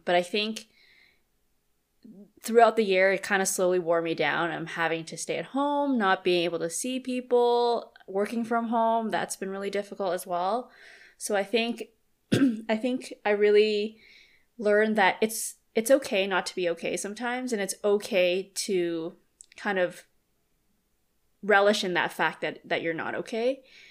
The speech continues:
um, and that maybe things aren't okay, and it's okay to say things aren't okay. I think I was always afraid to be like, "Oh,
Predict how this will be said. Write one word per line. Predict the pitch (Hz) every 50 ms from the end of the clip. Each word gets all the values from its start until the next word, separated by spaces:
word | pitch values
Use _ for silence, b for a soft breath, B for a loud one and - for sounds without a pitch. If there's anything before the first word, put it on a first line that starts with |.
| B B B B
um, | - 185 175 165 165 143 -
and | 170 175 170
that | 165 160 151 151 - - -
maybe | 180 180 165 180 175 165 160 156 160 - _ _ _ _ _
things | - 180 170 180 170 -
aren't | - - 170 165 165 165 170 - - - - - _ _ _ _ _ _ -
okay, | 190 185 180 - 202 180 180 180 180
and | 175 175
it's | 170 170
okay | 175 175 175 - 180 170
to | 165
say | - - - 175 165 175 175 185
things | - - 196 190 190 190 190
aren't | 190 190 175
okay. | 190 196 - - 220 220 220 233 233 220
I | 202
think | 208 202 180 180
I |
was | 170 170
always | 170 170 175 180
afraid | 175 - 185 170 165
to | 165
be | 156 151
like, | 151 147 165 - -
"Oh, | 226 226 226 214 202 185